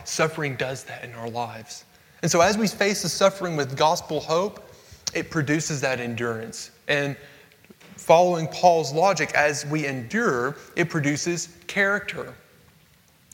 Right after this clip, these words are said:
It's the idea of proven character. So when we face suffering with gospel hope, it proves gospel character. That is what Jesus was talking about in his parable of the soils. In Luke eighteen,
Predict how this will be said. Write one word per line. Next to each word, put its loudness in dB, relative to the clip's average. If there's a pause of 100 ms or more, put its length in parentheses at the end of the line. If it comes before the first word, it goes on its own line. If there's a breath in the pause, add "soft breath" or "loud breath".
(480 loud breath)
It's -18
the 2
idea 4
of -6
proven -2
character. -4 (840)
So 0
when 4
we 6
face 2
suffering 2
with 0
gospel 2
hope, -2 (160 loud breath)
it 4
proves 2 (160)
gospel 0 (160)
character. -2 (840 loud breath)
That -2
is 0
what 6
Jesus 2
was -2
talking 4
about 4
in -2
his -2
parable 0
of -4
the -8
soils. -4
In -6
Luke 2
eighteen, -2